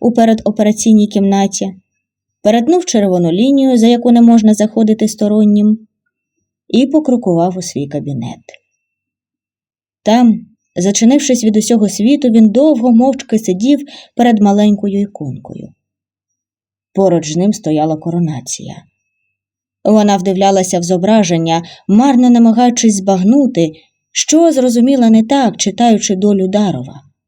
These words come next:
Його ж мала очікувати шалена слава та любов читачів. Чи не його? Раптом красуню осяяла здогадка. Книги.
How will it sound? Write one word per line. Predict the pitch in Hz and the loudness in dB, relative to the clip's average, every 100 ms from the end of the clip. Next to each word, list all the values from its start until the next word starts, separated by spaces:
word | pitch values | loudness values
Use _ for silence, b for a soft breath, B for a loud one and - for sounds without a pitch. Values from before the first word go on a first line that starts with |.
| _ _ _ _ _ - | _ _ _ _ _ -2
Його | 208 226 247 | 2 4 4
ж | 277 | 2
мала | 247 302 277 | 2 2 0
очікувати | 262 311 311 269 269 | -2 -2 -2 -2 -2
шалена | 254 226 285 294 247 | -2 0 2 2 0
слава | - 220 294 269 | -2 0 0 0
та | 254 | -2
любов | 247 240 294 | 0 0 0
читачів. | 294 247 240 - 339 262 - _ _ _ _ _ _ _ _ _ _ _ _ _ _ | -4 -6 -6 -2 0 0 -4 _ _ _ _ _ _ _ _ _ _ _ _ _ _
Чи | - 240 | 0 2
не | 240 | 4
його? | 240 147 - - _ _ _ _ _ _ _ _ _ _ _ _ _ | 2 -4 -10 -18 _ _ _ _ _ _ _ _ _ _ _ _ _
Раптом | - 190 185 185 170 | -2 0 0 -2 -6
красуню | 170 180 - 202 190 175 - | -4 -6 -4 -2 -2 -4 -4
осяяла | 226 220 196 170 180 | -2 0 0 -2 -2
здогадка. | 185 156 139 127 - - - _ _ _ _ _ _ _ _ _ - | -4 -6 -8 -16 -20 -20 -20 _ _ _ _ _ _ _ _ _ -4
Книги. | 269 302 311 - | 2 4 4 0